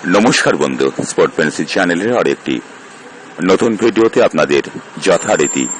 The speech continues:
স্বাগত জানাবো। একই সঙ্গে অনুরোধ করব, আসুন আমরা সবাই কমেন্ট সেকশনে জয় ইস্ট বেঙ্গল কথাটা বলি। বহু বহু ইস্ট বেঙ্গল সমর্থক ধারাবাহিকভাবে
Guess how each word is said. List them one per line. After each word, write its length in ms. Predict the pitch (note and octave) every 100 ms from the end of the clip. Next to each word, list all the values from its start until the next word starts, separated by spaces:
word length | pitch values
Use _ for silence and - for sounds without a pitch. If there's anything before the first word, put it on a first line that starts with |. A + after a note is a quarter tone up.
| - -
স্বাগত 440 | - E2+ C#2+ C#2 D#2
জানাবো। 340 | D2+ D2 D#2+ B2 F3+ - - - - - - -
একই 220 | A#2 C3+
সঙ্গে 200 | D#3 D3+ C#3+
অনুরোধ 260 | C3 C#3 -
করব, 220 | C3+ C#3
আসুন 300 | B2 G2 C3 A#2
আমরা 200 | F#2+ G2
সবাই 380 | A2+ F2+ G2+ A#2 C#3+ - - - - -
কমেন্ট 280 | G2+ F#2+ F#2+
সেকশনে 440 | G2+ G2 - A2 G2+
জয় 240 | E2 D2
ইস্ট 120 | C#2 -
বেঙ্গল 240 | D#2+ D#2 D2
কথাটা 260 | D2 D#2+ D#2
বলি। 280 | D2 D2 B2+ D#3 - - - - - D#2
বহু 200 | G#2+ -
বহু 200 | G2+ F#2 F2
ইস্ট 160 | -
বেঙ্গল 240 | D#2+ C#2+ D2 -
সমর্থক 520 | E2 D#2 - - A2+ - - - - - - - F2
ধারাবাহিকভাবে 680 | G#2 A2 F#2+ G2 F#2 E2